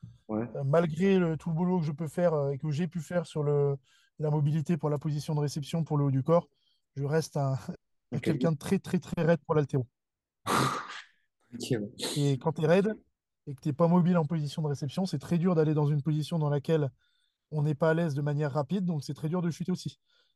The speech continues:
Speaker 2: Donc quand t'as le cumul lent sur le tirage, enfin lent, euh, pas, manque d'accélération et lent sur le passage,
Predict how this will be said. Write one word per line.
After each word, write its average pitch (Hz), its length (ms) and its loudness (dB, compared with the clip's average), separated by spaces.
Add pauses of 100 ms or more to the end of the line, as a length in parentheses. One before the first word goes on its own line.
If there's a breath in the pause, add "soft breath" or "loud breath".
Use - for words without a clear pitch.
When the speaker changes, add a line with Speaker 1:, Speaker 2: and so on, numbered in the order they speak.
(140)
Speaker 2:
Donc 143 140 -6
quand 165 120 -2
t'as - 120 4
le - 40 0
cumul 185 560 4
lent 175 300 2
sur - 180 -6
le 147 80 -4
tirage, 175 480 0 (260)
enfin 147 140 -4
lent, 175 240 2
euh, 151 60 -6
pas, 170 160 0
manque 170 220 0
d'accélération 175 540 -4 (220)
et 190 80 0
lent 190 160 0
sur 170 160 -6
le 151 60 -6
passage, 160 400 0